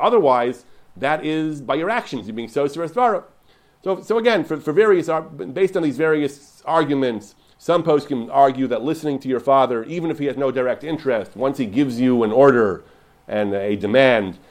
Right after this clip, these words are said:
that is actually a question of ki-, kavod, kibbud av va'em or mora av va'em. But the Marik does not see it like that. The Marik says the examples in the Gemara are much narrower. Kavod means things like machilo, mashkeu, malbisho.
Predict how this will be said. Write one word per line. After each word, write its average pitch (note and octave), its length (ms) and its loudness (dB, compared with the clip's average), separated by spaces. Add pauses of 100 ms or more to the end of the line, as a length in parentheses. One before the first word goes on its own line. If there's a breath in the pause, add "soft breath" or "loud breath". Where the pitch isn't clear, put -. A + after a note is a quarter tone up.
(160 soft breath)
that A#2+ 160 2
is D#3 160 2
actually A#2+ 360 0
a G2 40 -4
question G#2+ 440 -4
of G2 400 -2 (240 soft breath)
ki-, - 140 -20 (140)
kavod, A2+ 480 2
kibbud C3+ 260 2
av A#2 140 2
va'em G#2 300 -2
or E2 100 -8
mora A2+ 280 2
av C3+ 200 -2
va'em. G3 340 0 (320 loud breath)
But B2 100 -2
the B2+ 80 -4
Marik D#3+ 220 4
does C3+ 140 -2
not - 180 -4
see G3+ 120 0
it F#3+ 60 4
like D3+ 220 -2
that. C#3 300 2 (180)
The - 60 -10
Marik C#3+ 260 0
says B2+ 340 -2
the A2 80 -10
examples A#2 520 -2
in A#2+ 40 -6
the A#2+ 80 -4
Gemara A#2+ 260 2
are G#2+ 60 0
much G2 240 -4
narrower. D3 560 4 (280 loud breath)
Kavod C#3 340 2
means A#2+ 240 -4
things A#2 260 -6
like G#2 220 -2
machilo, B2 580 0
mashkeu, A2+ 540 -2
malbisho. C#3+ 640 -2